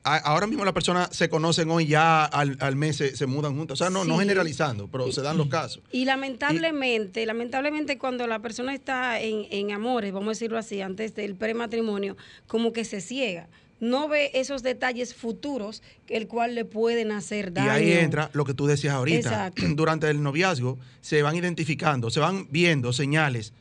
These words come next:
Speaker 1: de, de cos-, de, de posibles cosas que pueden suceder en un futuro y, y, y a veces se, se, se obvian.
Speaker 2: Y también es que hay un problema, hay otro problema en cuanto, vamos a decirlo así, en cuanto a la mujer.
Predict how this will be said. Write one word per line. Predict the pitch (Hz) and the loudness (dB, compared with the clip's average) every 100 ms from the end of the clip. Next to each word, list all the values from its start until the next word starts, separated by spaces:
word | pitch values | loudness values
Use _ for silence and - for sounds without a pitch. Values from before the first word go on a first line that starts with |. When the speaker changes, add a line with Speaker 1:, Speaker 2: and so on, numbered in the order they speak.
| _ _ - | _ _ 0
Speaker 1:
de, | 147 139 | 2 2
de | 143 | 0
cos-, | 143 160 151 | 2 2 0
de, | 147 143 | -2 0
de | 147 | 0
posibles | 147 143 208 196 | 0 0 0 0
cosas | 185 170 175 170 - - | 2 0 0 -4 -10 -8
que | - | -4
pueden | 139 156 | 0 0
suceder | 156 151 156 151 | 0 2 2 2
en | |
un | 151 | 0
futuro | 127 131 143 131 - | -4 -2 0 -2 -4
y, | 139 143 147 143 143 | -2 0 0 -2 0
y, | |
y | 139 | 0
a | |
veces | 139 147 151 | 0 0 0
se, | 156 139 117 - - - | 0 0 -2 -8 -20 -20
se, | - 147 127 | -6 -4 -2
se | 156 | -2
obvian. | 143 165 127 104 98 - _ 240 | 2 2 0 -4 -10 -16 _ -8
Speaker 2:
Y | |
también | 214 262 262 320 | -2 0 0 -4
es | |
que | 311 | -2
hay | 320 | -4
un | 311 | -4
problema, | 269 240 240 269 233 196 | -6 -6 -4 -2 -4 -2
hay | 220 | -2
otro | 247 294 | -2 -4
problema | 262 254 254 | -6 -6 -4
en | 233 | -4
cuanto, | 233 220 214 208 | -4 -4 -6 -6
vamos | 208 220 | -6 -4
a | |
decirlo | 247 240 240 226 | -6 -6 -6 -6
así, | 220 233 | -6 -4
en | 226 | -4
cuanto | 226 220 220 208 | -4 -6 -4 -6
a | 202 | -4
la | 202 | -4
mujer. | 196 196 214 | -2 -2 -2